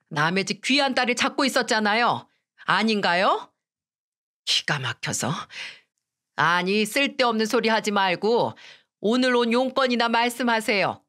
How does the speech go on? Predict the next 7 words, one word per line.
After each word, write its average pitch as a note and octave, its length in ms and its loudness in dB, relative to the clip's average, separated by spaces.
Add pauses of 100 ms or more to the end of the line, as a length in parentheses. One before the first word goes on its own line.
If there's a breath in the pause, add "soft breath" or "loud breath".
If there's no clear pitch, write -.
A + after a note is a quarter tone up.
용건이나. A3 760 0 (1000)
할 D#4 260 0
말 B3 200 2
없으니까 F#3 840 0
말 G3+ 220 2
돌리는 B3 420 2
겁니까? G#3 640 0